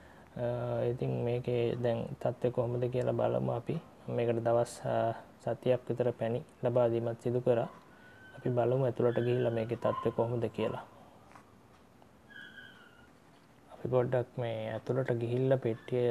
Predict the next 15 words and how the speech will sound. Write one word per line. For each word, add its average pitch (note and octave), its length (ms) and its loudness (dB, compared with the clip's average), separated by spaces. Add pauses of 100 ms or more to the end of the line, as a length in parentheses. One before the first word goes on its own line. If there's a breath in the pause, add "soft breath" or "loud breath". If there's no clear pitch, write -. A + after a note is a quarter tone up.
(460)
ඇරලා B2 280 2
බලමු A#2+ 400 -2
මේකේ A#2+ 360 -4
දැන් A2+ 180 -2 (260)
තත්ත්වය A#2 360 -4
කොහොමද B2 440 -4
කියලා. A2+ 320 0 (680)
අ, A2+ 80 -6 (440)
මොකද A#2 240 -6 (120)
දැන් A2 140 -4 (120)
මේක A2+ 220 -6
අපිට A#2+ 280 -4
පිටින් A#2+ 320 -2
නිරීක්ෂණය B2 480 -2
කරාට A#2+ 360 -2